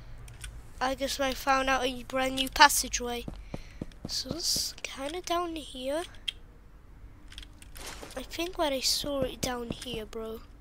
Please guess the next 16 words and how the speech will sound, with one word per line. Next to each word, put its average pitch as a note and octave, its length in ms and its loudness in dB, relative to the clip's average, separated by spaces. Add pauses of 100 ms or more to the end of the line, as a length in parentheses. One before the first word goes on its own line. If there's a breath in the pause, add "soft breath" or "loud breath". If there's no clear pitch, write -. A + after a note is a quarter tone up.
(3250 loud breath)
Yes, E4+ 400 12
I C#4+ 200 10
definitely D4+ 560 8
saw C#4 320 4
it B3+ 160 4
down A#3 280 0
here. A#3 220 -6
So B3 240 2
where D#4 220 6
is - 120 -2
it? - 120 -10 (160)
Like, - 400 -8 (720 soft breath)
where C#4+ 200 4
completely B3+ 840 0
is - 180 -4
it? - 200 -12